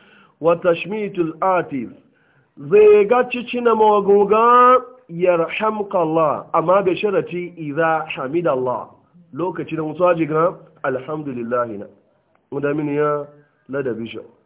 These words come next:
Annabi sallallahu alaihi wasallam ga, "Fa in lam yahmidillah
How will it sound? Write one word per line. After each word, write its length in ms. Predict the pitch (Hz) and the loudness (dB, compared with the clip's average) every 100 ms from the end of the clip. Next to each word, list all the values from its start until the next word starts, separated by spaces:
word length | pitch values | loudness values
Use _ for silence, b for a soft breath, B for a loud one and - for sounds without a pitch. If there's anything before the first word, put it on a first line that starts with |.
| _ _ _ _ _ _ _ _ _ _ _ _ | _ _ _ _ _ _ _ _ _ _ _ _
Annabi 320 | 135 143 165 143 | -8 -6 -6 -8
sallallahu 560 | 160 160 151 139 147 143 | -6 -4 -4 -2 0 2
alaihi 140 | 139 156 | 0 0
wasallam 500 | 139 131 160 156 135 | -2 -4 -6 -6 -4
ga, 100 | 147 | -6
"Fa 180 | 151 135 | -4 -4
in 240 | - 175 170 | -2 -2 0
lam 200 | 170 170 | -2 -2
yahmidillah 1300 | 156 143 - 139 165 156 147 131 135 165 190 208 220 | -2 -4 -6 -6 -4 -4 -6 -2 0 2 4 4 2